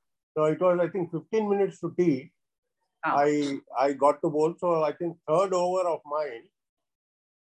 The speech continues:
Speaker 1: I got the, uh, uh, I mean, first wicket of my career.
Speaker 2: Ah.
Speaker 1: Andrew Hilditch.
Speaker 2: Andrew Hilditch, yes.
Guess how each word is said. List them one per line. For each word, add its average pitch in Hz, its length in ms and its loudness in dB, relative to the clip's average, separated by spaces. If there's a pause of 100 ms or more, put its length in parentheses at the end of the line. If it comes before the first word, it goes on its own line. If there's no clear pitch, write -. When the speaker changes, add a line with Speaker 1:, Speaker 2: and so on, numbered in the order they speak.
(220)
Speaker 1:
I 156 580 4
got 165 320 2
the, 165 380 4
uh, 123 260 2 (420)
uh, 123 180 -4
I 127 100 -2
mean, 143 260 2
first 170 260 4
wicket 151 280 -4
of 147 220 0
my 131 120 -2
career. 120 460 -2 (680)
Speaker 2:
Ah. 156 220 0 (800)
Speaker 1:
Andrew 139 560 4
Hilditch. 147 580 0 (580)
Speaker 2:
Andrew 175 300 0
Hilditch, 131 320 -4
yes. - 360 -8